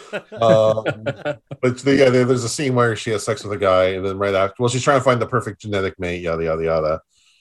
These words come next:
Um, and right after she has sex with the guy, she's like, "Oh, like, it's, it's happening, it's conceived," or something like that. And the guy's like, "Oh, that's not," the guy's, like, a doctor, and he's like, "Oh, that's not physically possible," but, you know, she's an alien, so she knows this. That's what that made me think of.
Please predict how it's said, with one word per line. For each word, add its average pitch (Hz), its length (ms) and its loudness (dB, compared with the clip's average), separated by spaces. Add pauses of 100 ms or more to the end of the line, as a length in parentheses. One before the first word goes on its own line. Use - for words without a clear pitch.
(400)
Um, 95 800 2
and 101 160 -4
right 107 140 8
after 104 120 -2
she 104 120 -4
has 92 100 -4
sex 170 160 -2
with 110 80 -8
the 110 120 -4
guy, 98 60 2
she's 95 240 -10
like, 92 180 -2 (120)
"Oh, 98 300 6
like, - 220 -6 (140)
it's, 90 240 -14
it's 107 160 -10
happening, 98 460 0
it's 85 160 -8
conceived," 95 520 -2
or 90 80 -2
something 92 240 -4
like 85 180 -4
that. 85 100 0
And 82 100 -2
the 85 60 -6
guy's 85 180 -2
like, 82 80 -6
"Oh, 123 80 4
that's 98 220 4
not," 82 200 -4
the 98 380 -8
guy's, 107 200 2
like, 101 100 0
a 95 40 2
doctor, 87 360 0
and 78 80 -6
he's 76 120 -8
like, 78 140 -10
"Oh, 104 100 -2
that's 82 220 -4
not - 160 -2
physically 85 300 -8
possible," 80 560 0
but, - 240 -8
you 80 60 -12
know, 67 60 -14
she's 76 200 -14
an 85 80 -6
alien, 78 320 -6
so 82 120 -12
she 80 140 -12
knows 76 220 -6
this. - 440 -12 (600)
That's 107 160 -2
what 101 80 0
that 85 200 2
made 80 140 -8
me 78 80 -8
think 82 200 -10
of. 87 220 -6